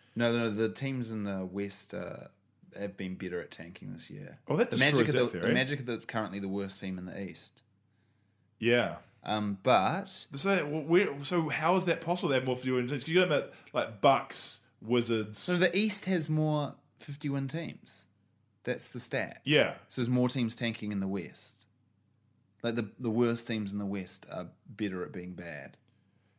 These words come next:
Speaker 2: Yeah, but I thought it meant that, like, they were getting wins against, easy wins against the bad teams in the East.
Speaker 1: Oh, no,
Speaker 2: To
Speaker 1: no,
Speaker 2: play
Speaker 1: it
Speaker 2: more
Speaker 1: just
Speaker 2: games.
Speaker 1: means they're just, like, the bo-,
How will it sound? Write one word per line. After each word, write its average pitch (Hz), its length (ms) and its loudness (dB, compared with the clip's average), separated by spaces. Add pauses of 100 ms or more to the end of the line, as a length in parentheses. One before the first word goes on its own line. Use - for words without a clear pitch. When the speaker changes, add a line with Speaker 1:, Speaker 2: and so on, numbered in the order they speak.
(180)
Speaker 2:
Yeah, 151 140 4
but 135 120 4
I 143 100 8
thought 147 160 2
it 131 100 2
meant 123 200 -2
that, 107 160 -2
like, 104 400 -2 (160)
they 123 100 2
were 123 60 4
getting 117 360 0
wins 117 300 -2
against, 104 380 -8
easy 117 240 -2
wins 107 300 -4
against 98 260 -6
the 104 80 -6
bad 95 320 -2
teams 95 260 -6
in 92 60 -8
the 92 180 -8
East. - 540 -14 (340)
Speaker 1:
Oh, 98 360 0
no, 143 220 4
Speaker 2:
To - 20 4
Speaker 1:
no, 139 100 2
Speaker 2:
play 110 100 6
Speaker 1:
it 95 60 0
Speaker 2:
more 98 40 2
Speaker 1:
just 101 160 -2
Speaker 2:
games. 95 120 0
Speaker 1:
means 98 480 -4 (380)
they're 101 120 -4
just, 98 220 -4
like, 101 160 -2
the 101 80 -4
bo-, 95 220 -6